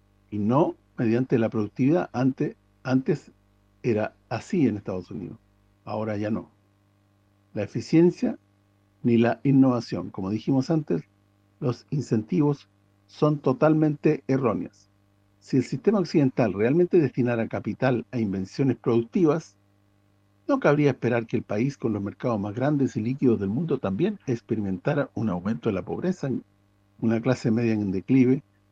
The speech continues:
un aumento de la indigencia, un nivel de vida en descenso y una de las infraestructuras más deterioradas y obsoletas del mundo desarrollado.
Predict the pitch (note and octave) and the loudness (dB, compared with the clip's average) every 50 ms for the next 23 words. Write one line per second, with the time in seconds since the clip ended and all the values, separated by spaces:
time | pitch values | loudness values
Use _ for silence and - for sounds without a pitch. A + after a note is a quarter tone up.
0 | _ _ _ - B2+ A2+ A2 G#2+ G#2+ G#2 A#2 C3 C3+ C3 - A#2+ A2+ G2+ G#2 G#2 | _ _ _ -2 0 0 2 2 2 2 4 4 4 4 4 2 2 2 0 -2
1 | G#2+ G2+ G2+ G2+ - - D3 D3 C#3+ C3+ - G3 F3+ - _ _ _ _ _ _ | -4 -4 -6 -8 -2 0 2 2 2 0 -2 -8 -8 -8 _ _ _ _ _ _
2 | _ - - B2 A#2 A#2 A#2 A#2 A#2+ A2+ G#2 G#2+ G#2 A2 A2 G#2+ G2 F#2+ G#2 - | _ -2 2 4 4 6 4 4 2 2 0 2 2 2 0 0 0 -4 -6 -6
3 | - D#3 D3 D3+ D3 - - G#3 - _ _ - A2 A#2+ B2+ C3 C3+ B2 A#2 A2+ | -2 0 0 0 0 -4 -8 -10 -10 _ _ -4 0 4 4 4 4 4 2 2
4 | A2 A2 - - - - A2+ G#2 - - C#3+ C3 B2 G2+ A#2 B2+ D#3 F#3 G3+ F3+ | 2 0 -2 -8 -14 -12 -12 -12 -4 0 2 2 2 2 2 0 0 2 0 0
5 | E3 F3 D3+ C3+ A#2+ A2+ A#2+ A#2+ C3 D3+ D#3 - - A#2 A2+ - - B2 G#2+ A2+ | -2 0 0 0 2 2 2 2 2 0 -2 -4 -4 -4 -4 -4 -2 -2 -2 -2
6 | A#2 B2+ A#2+ A2 G#2+ G#2 A2+ A2 F#2+ F#2 G#2 G2+ G2 - - G#2+ G2+ G#2 G2 F2+ | 0 -2 -2 -2 -2 -2 0 0 -2 -2 -4 -6 -6 -6 -8 -8 -6 -6 -6 -8
7 | D2+ - | -10 -12